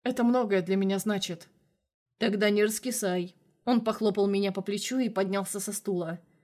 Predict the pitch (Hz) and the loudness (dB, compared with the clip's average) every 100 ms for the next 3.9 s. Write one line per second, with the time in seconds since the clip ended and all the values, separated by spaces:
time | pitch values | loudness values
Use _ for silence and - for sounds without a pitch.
0 | _ _ _ _ _ 202 220 247 247 226 | _ _ _ _ _ 2 4 6 4 2
1 | 190 170 165 - _ _ _ 233 220 196 | 0 -2 -6 -14 _ _ _ -2 2 4
2 | 190 196 196 196 220 196 170 - 190 202 | 4 4 2 0 2 2 0 -2 0 2
3 | 202 185 180 190 185 185 - - - | 2 2 2 2 2 0 0 -12 -18